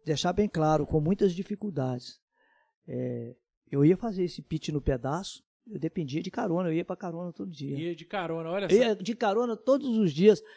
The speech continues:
Speaker 1: Eu passava ali em frente do, da venda do Mauro. O Mauro tinha uma venda na esquina, que hoje é aquele, aquele um e noventa e nove lá, que é, né,
Speaker 2: Sim.
Speaker 1: pessoal, a, aquela loja ali tinha a venda do Mauro ali. Eu passava todos os dias, encontrava com o saudoso Torim,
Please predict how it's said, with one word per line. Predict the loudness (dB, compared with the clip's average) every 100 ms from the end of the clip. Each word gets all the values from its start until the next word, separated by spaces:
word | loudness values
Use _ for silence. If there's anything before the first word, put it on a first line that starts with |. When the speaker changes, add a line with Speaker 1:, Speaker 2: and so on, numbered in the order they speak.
| _
Speaker 1:
Eu | -6 -2
passava | -2 -2 -2 -2
ali | -2
em | -6
frente | -6 -8 -8 -4
do, | -4 -4 -6
da | -6
venda | -4 -6 -4
do | -4
Mauro. | 2 10 12 10
O |
Mauro | 6 0 0
tinha | -4
uma | -2
venda | -2 0 0
na | -2
esquina, | -6 -12 -12 -12
que | -6
hoje | -2 -2 -4
é |
aquele, | -6 -8 -6 -8 -10 _ -20 _
aquele | -4 -2
um | 0
e | -2
noventa | -2 -2 -2
e | -2
nove | 0 -2
lá, | -4 -6
que | -8
é, | -8 -10
né, | -12 -14 _
Speaker 2:
Sim. | -4
Speaker 1:
pessoal, | -4 -4 -8 _ _ -8
a, | -8 -8
aquela | -6 -2 -2
loja | -2 -2
ali | -2 -2 -4
tinha | -10 -10
a |
venda | -8 -8 -6
do | -6
Mauro | -4 -2 -2
ali. | -4
Eu | -6 -8
passava | -14 -16 -16 -12
todos | -12 -8
os | -8 -6
dias, | -4 -4
encontrava | -4 -4 -4 -4 -6 -8 -6 -6 -6
com | -16 -16
o |
saudoso | -12 -8 -8 -4 0 0 0 0
Torim, | 4 4 4 -2